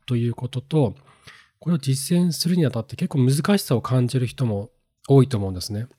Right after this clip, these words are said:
で、その時にどういったことが障害になるのかということと、どうすれば実現できるのかということについて、僕自身の経験であったり、他の方とのご相談内容などから、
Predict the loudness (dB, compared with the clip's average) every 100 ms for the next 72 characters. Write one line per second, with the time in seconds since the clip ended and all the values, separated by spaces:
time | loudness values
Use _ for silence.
0 | _ _ _ _ _ _ _ _ -2 -2
1 | -4 -4 -6 -2 0 -2 -4 -8 -2 0
2 | 0 -4 -6 -4 -4 -4 -2 0 0 0
3 | -2 -4 -6 -12 -14 _ -10 -8 -10 0
4 | 2 2 -2 -16 -20 -20 -20 -20 _ _
5 | 0 2 2 0 0 -2 -2 0 0 0
6 | -2 -4 -4 -4 -8 -12 -16 -10 -8 -6
7 | -6 -6 -8 -4 0 0 -2 -12 _ _
8 | -4 0 -2 -2 -4 -4 -6 -10 _ -6
9 | -4 -2 -4 -4 -4 -6 -6 -4 -2 -4
10 | -10 _ _ -14 -4 -2 -2 -2 -4 -4
11 | -8 -6 -6 -4 -4 -2 -4 -2 -2 -2
12 | -6 -10 -10 -6 -6 -6 -10 -4 -2 -4